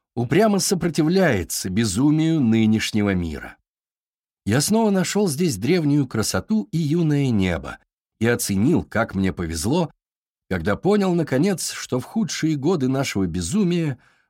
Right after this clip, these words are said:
память об этом небе никогда не покидала меня.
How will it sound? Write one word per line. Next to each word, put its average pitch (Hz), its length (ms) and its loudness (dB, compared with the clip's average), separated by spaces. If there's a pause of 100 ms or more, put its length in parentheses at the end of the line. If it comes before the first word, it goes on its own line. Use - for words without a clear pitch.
(120)
память 175 400 0
об 135 120 -2
этом 98 320 0
небе 165 420 0
никогда 180 840 0
не 165 180 0
покидала 110 600 0
меня. 71 460 -6